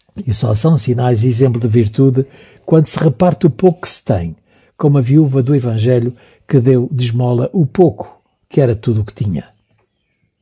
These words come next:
Esses são sinais que convencem, porque denotam o amor aos outros,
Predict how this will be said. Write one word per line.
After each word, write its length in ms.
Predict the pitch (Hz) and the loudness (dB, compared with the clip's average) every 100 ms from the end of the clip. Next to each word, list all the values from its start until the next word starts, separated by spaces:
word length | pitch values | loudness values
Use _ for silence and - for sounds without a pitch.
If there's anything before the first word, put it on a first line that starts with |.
| _ _ | _ _
Esses 240 | 139 135 - | 0 0 -2
são 160 | 151 | -4
sinais 340 | 135 151 135 127 | -4 -4 -4 -4
que 140 | - | -4
convencem, 640 | 165 151 127 117 107 170 73 _ _ _ _ _ | 0 2 2 0 -4 -10 -12 _ _ _ _ _
porque 320 | 165 151 160 | -2 0 0
denotam 580 | 135 143 151 139 135 123 - | 2 2 2 0 -2 -4 -2
o 160 | 139 | 2
amor 220 | 135 151 147 | 2 2 2
aos 240 | 127 104 | 0 0
outros, 480 | 127 107 95 - | -2 -2 -8 -12